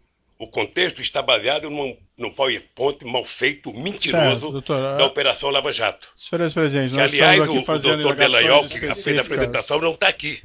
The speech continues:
Speaker 2: Aham.
Speaker 1: Deveria tá aqui.
Speaker 2: Certo.
Speaker 1: Pra ele explicar aquele famoso PowerPoint.
Speaker 2: Certo.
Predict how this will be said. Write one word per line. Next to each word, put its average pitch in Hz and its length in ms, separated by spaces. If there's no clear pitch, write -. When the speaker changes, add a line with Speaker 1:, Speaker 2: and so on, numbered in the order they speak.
Speaker 2:
Aham. 135 460
Speaker 1:
Deveria 113 380
tá - 100
aqui. - 320
Speaker 2:
Certo. 139 340
Speaker 1:
Pra 135 80
ele 151 100
explicar - 380
aquele 135 280
famoso 147 440
PowerPoint. - 880
Speaker 2:
Certo. - 400